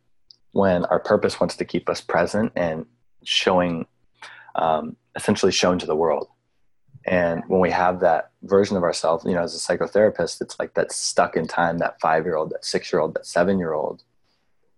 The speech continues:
um, allowing that to integrate into the nervous system. And then from that space, move forward with our mission in a more, we basically bring more presence because we, we take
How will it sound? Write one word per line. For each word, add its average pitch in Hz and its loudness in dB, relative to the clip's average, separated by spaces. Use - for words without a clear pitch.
um, 80 -2
allowing 87 2
that 80 0
to - -8
integrate 95 0
into 82 -4
the 82 -6
nervous 98 -2
system. - -6
And 92 2
then 85 -2
from 87 -2
that 80 -2
space, - 0
move 90 0
forward 85 2
with 80 -4
our 78 0
mission 80 -4
in 80 -6
a 80 -6
more, 80 -2
we 95 2
basically 101 4
bring 92 2
more 87 0
presence 82 -2
because 85 0
we, 80 -4
we 82 0
take - -2